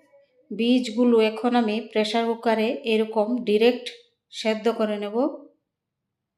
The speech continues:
খুবই সহজভাবে এটা খোসা ছাড়ানোর পদ্ধতি। জল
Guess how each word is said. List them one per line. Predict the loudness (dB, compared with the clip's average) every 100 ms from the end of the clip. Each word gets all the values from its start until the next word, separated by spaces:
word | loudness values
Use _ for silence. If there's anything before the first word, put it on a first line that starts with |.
| _ _ _ _ _ _ _ _ _ _ _ _ _
খুবই | -4 -2 0 0
সহজভাবে | 0 0 2 2 0 0 -2 0 0 0
এটা | 0 -2 -2 -4
খোসা | -4 -4 0 0 0 -2 -8 _ -10
ছাড়ানোর | -2 2 2 0 -2 -4
পদ্ধতি। | -8 -4 -2 -2 -2 -2 -4 -6 -20 _ _ _ _ _ _ _ _ _
জল | -4 4 6